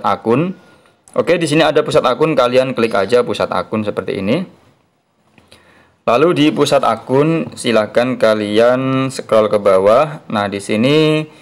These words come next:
eh, silahkan masuk pada bagian detail pribadi ya. Nah, ini dia. Silahkan klik detail pribadi. Lalu di sini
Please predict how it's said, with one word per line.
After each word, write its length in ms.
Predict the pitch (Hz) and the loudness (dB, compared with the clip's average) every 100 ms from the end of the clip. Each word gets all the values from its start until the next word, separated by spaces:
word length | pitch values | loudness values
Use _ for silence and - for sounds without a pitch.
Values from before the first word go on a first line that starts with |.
| _ _ _ _ _ _ _ | _ _ _ _ _ _ _
eh, 560 | 110 117 117 117 117 117 | 2 4 4 4 4 2
silahkan 480 | 113 110 107 123 | 0 -2 0 0
masuk 400 | 139 120 104 139 | 0 -2 -2 0
pada 240 | 120 113 123 | 2 2 2
bagian 880 | 120 110 113 127 131 131 135 127 - | 2 0 2 2 2 -2 -4 -4 -8
detail 560 | 117 110 110 110 113 110 | -8 -4 0 2 2 0
pribadi 480 | 110 104 107 110 107 | -2 0 2 4 2
ya. 240 | 107 - - | 2 -4 -8
Nah, 160 | 101 104 | -6 -6
ini 80 | |
dia. 480 | 101 104 117 151 170 175 _ _ _ _ | -2 2 2 2 -4 -14 _ _ _ _
Silahkan 400 | - 101 110 110 | -6 -2 -2 -4
klik 400 | 117 147 - - 107 | -2 -2 -2 -8 -4
detail 320 | 104 107 104 | 0 0 0
pribadi. 480 | 104 98 98 95 92 - - _ _ _ - | -4 -2 -2 -4 -12 -20 -20 _ _ _ -2
Lalu 480 | 113 123 165 185 156 | 0 4 4 4 2
di 80 | 143 | 0
sini 560 | 139 135 160 185 190 | 2 2 2 2 -2